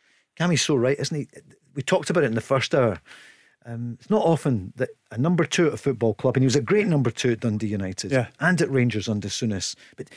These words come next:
Speaker 1: and Rangers were spending English Premier League money in those days, Cammy, before your time, but you'll know, you know the history now.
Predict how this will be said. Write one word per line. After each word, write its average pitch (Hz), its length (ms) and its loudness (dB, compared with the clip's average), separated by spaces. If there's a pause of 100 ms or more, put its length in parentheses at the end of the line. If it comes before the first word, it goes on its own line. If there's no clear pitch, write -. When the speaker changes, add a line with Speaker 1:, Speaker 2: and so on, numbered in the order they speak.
(180)
Speaker 1:
and 156 240 0
Rangers 220 480 0
were 127 140 0
spending 165 640 0 (640)
English 170 340 0
Premier 139 260 4
League 127 180 2
money 127 300 2
in 131 100 -2
those 120 200 0
days, - 380 -4 (320)
Cammy, 131 420 0
before 165 280 2
your 143 160 2
time, 131 220 0
but 131 100 -4
you'll 127 140 2
know, 143 320 2
you 127 120 -2
know 147 140 4
the 131 80 4
history 131 340 0
now. 120 220 0